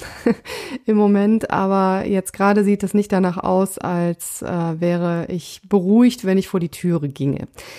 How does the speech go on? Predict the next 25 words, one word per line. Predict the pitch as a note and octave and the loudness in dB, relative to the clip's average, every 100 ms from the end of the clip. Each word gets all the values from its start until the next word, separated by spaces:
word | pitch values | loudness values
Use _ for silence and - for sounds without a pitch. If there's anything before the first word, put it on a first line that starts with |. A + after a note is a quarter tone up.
| - - - - _ | -20 -20 -20 -20 _
Mit | - A#3 | 0 2
anderen | - C4 C4+ | 2 2 2
Worten, | F#3+ E3+ F#3 - D4 C#4 | 2 -2 -2 -2 -2 -2
ich | - G3+ G#3 G3+ - - | 0 2 2 -2 -12 -12
gestalte | - G3 F#3 F3+ F3 A3 | -6 -4 -2 -2 -2 0
die | G#3 G3+ | 2 2
Sendungen | E3+ E3 G3+ G#3 G3+ F#3+ | 2 2 2 4 2 2
jetzt | F3 - | 0 -2
im | - | -4
Moment | E3 D#3+ D#3 G#3 B3 | -2 0 2 4 4
hier | - - F3+ F3+ | 0 0 2 2
von | - E3+ | 0 -2
zu | - C#3+ - | -2 -8 -6
Hause. | C#3+ C#3 C#3 B2+ E3 - - - | -4 -4 -4 -8 -10 -16 -20 -20
Ich | - G#3+ | -6 2
habe | B3+ C4+ | 4 4
mich | G#3 - | 4 2
allerdings | E3+ D#3 D#3+ E3 | -2 -2 -2 -4
kurz, | - A#3+ C#4+ D4+ - - | -2 2 2 2 -6 -6
äh, | F3+ | -6
bevor | D#3+ D#3+ - F3 | -6 -6 -2 0
diese | D#3+ D#3+ | 0 -4
Quarantäne-Geschichte | - E3 D#3+ E3+ F#3 F#3 E3 - F3 - E3+ | -4 -2 -2 0 2 2 0 -2 -6 -4 -4
entschieden | E3+ - G#3 G#3 F#3+ | -2 -4 0 2 2
wurde, | D#3+ E3+ F#3 G#3 | 2 2 4 2